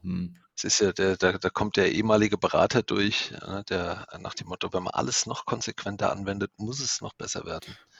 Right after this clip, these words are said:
Speaker 1: Okay, das
Speaker 2: Wenn
Speaker 1: heißt
Speaker 2: was nicht klappt, dann hat man's nur nicht konsequent genug angewendet, ja.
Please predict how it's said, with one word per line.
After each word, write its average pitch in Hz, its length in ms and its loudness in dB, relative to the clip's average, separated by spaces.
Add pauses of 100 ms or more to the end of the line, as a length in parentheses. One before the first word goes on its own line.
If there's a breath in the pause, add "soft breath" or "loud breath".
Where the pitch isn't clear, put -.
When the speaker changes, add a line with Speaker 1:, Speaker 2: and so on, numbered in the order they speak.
(100)
Speaker 1:
Okay, 104 280 -2 (180)
das - 180 -4
Speaker 2:
Wenn 101 80 2
Speaker 1:
heißt 117 180 2
Speaker 2:
was 120 160 4
nicht - 160 4
klappt, - 300 2
dann 110 100 -4
hat 120 160 2
man's 127 160 6
nur 139 120 10
nicht 139 260 6
konsequent 120 600 2
genug 110 320 -2
angewendet, 92 760 -8
ja. - 120 -16